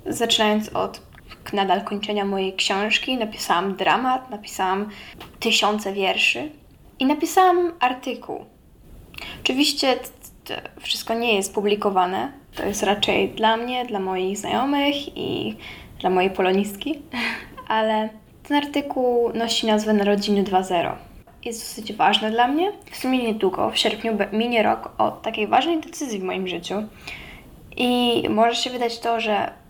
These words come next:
to nie jest w sumie takie ważne i to w sumie co w tym trudnego, ale w dzisiejszych czasach, szczególnie ostatnio,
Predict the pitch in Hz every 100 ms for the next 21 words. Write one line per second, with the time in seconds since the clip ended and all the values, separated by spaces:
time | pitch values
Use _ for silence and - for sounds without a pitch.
0 | - 233 220 196 - 185 175 190 196 190
1 | 190 196 208 196 190 - - - - -
2 | - - - - - 220 208 208 - -
3 | - - - - 233 214 214 220 220 180
4 | 175 - 220 - - - - - 214 320
5 | 320 285 - 240 226 220 202 - - -
6 | - 220 240 240 220 208 202 - - _
7 | - - - 202 208 247 254